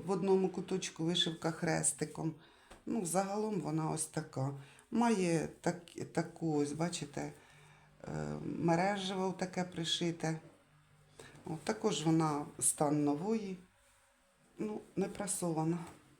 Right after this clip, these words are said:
Так, і... Це по залишках, що стосовно залишків, і ось по новому, по тому товару, який ви ще не бачили, ось така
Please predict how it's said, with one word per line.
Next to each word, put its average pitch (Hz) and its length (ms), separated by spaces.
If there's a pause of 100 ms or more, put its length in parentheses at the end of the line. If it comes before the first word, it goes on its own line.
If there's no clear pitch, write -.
(1500)
Так, 147 240 (180)
і... 240 320 (520)
Це 226 160
по 214 160
залишках, 220 720
що 180 240
стосовно 180 760
залишків, 220 640 (140)
і 196 220 (1120)
ось 185 440 (160)
по 185 180
новому, 208 680 (420)
по 339 100
тому 208 260
товару, 190 400
який 165 340
ви 160 100
ще 156 180
не 147 120
бачили, 196 600 (420)
ось 196 260
така 185 500